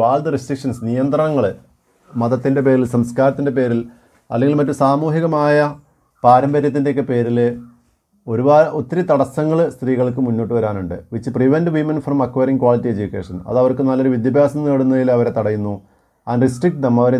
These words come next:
നിയന്ത്രിക്കുന്നു from coming to the limelight of the society. സമൂഹത്തിൻ്റെ ശ്രദ്ധയിലേക്ക് അഥവാ പൊതുജന ശ്രദ്ധയിലേക്ക് അവരെ വരുന്നതിൽ നിന്നും തടയുന്ന ഇത്തരത്തിലുള്ള കാര്യങ്ങളെല്ലാം നമ്മൾ ഒഴിവാക്കിയേ പറ്റൂ. If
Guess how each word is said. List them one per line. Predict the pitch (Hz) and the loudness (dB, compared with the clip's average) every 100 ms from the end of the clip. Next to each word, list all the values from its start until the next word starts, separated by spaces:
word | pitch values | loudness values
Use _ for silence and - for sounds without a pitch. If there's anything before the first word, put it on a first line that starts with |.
| 120 | 2
നിയന്ത്രിക്കുന്നു | 127 135 143 147 143 | 2 0 0 0 -2
from | 127 123 123 | -2 -2 -2
coming | 123 135 | 0 0
to | 135 | 0
the | 131 123 | 2 2
limelight | 123 139 139 139 | 2 2 2 0
of | |
the | 131 123 | -4 -6
society. | 113 104 90 92 110 | -4 -4 -4 -8 -6
സമൂഹത്തിൻ്റെ | 110 110 123 123 123 123 123 - _ _ _ | -6 -4 -2 0 2 2 0 -14 _ _ _
ശ്രദ്ധയിലേക്ക് | 123 113 151 156 151 131 101 110 | -12 0 2 4 2 2 -6 -4
അഥവാ | 117 127 120 | 0 0 0
പൊതുജന | 120 131 160 156 | -2 0 -2 -2
ശ്രദ്ധയിലേക്ക് | 151 147 143 143 143 147 131 - 117 | 0 2 4 2 2 0 -2 -8 -4
അവരെ | 120 123 120 120 - _ _ | 0 0 -2 -6 -20 _ _
വരുന്നതിൽ | 113 120 131 131 | -4 -2 0 0
നിന്നും | 123 123 123 - - - | 0 -2 -4 -8 -12 -8
തടയുന്ന | 107 113 120 131 - - _ _ _ 107 | -2 0 0 -2 -4 -12 _ _ _ -6
ഇത്തരത്തിലുള്ള | 147 143 147 143 139 | -2 0 2 2 2
കാര്യങ്ങളെല്ലാം | 123 117 123 123 120 117 | 2 0 0 -2 -2 -2
നമ്മൾ | 110 131 127 - | -2 -4 -4 -8
ഒഴിവാക്കിയേ | 107 120 139 135 131 | -4 0 0 0 0
പറ്റൂ. | 104 80 90 82 _ _ _ | -2 -6 -12 -14 _ _ _
If | 120 | -6